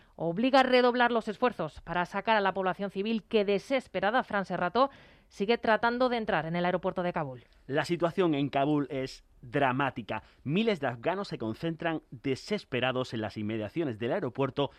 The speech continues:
Speaker 2: mientras los talibanes intensifican los controles y aumentan la violencia. Se lucha contra el reloj y contra los elementos.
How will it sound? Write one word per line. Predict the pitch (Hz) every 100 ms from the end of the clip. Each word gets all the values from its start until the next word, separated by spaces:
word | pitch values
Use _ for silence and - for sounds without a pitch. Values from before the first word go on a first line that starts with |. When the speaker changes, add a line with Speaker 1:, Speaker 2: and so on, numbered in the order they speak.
| _
Speaker 2:
mientras | 117 135 135 131 123
los | 127 -
talibanes | 135 131 139 139 101
intensifican | 110 104 107 117 143 135 127 -
los | 123 104 -
controles | 110 131 165 156 156 _
y | 135
aumentan | 113 113 107 107 104 - _ _
la | 123
violencia. | 120 107 92 104 95 - - -
Se | 165
lucha | 180 - 170
contra | - 147 139 208
el | 175
reloj | 120 147 156 - _ -
y | 120 -
contra | 117 113 113 117
los | 110 -
elementos. | 110 196 185 101